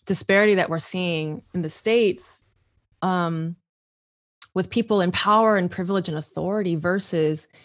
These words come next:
people from lower socioeconomic status, where there, there is a huge divide and a huge gap, and there's no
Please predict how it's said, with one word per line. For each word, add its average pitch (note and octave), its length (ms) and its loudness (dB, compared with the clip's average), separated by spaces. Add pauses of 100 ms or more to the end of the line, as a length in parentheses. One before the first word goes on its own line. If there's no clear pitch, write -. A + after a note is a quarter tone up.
(300)
people F#3+ 280 0
from E3+ 420 -2
lower F3 380 4
socioeconomic D3+ 800 -6
status, - 760 -8 (680)
where F3+ 300 4
there, F#3 340 0
there F3+ 200 0
is E3+ 160 0
a E3+ 40 -6
huge C4 720 2
divide C#3+ 480 -8
and E3 100 -6
a E3 60 -4
huge A#3 680 -2
gap, D3 320 -6
and E3+ 100 -6
there's F3+ 260 -6
no G#3 420 -2